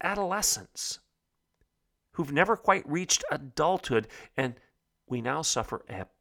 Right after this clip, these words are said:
a pandemic. We're now suffering a pandemic, yes, a pandemic, not covid, a pandemic of forever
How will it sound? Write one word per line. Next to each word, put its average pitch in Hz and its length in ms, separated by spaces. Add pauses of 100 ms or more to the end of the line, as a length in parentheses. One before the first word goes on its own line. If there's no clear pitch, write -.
(140)
a - 80
pandemic. 107 880 (880)
We're 117 100
now 127 220
suffering 147 420
a 110 60
pandemic, 123 1040
yes, 120 440
a 143 60
pandemic, 151 840
not 170 200
covid, 160 380 (680)
a - 40
pandemic 117 640
of 113 100
forever 165 1040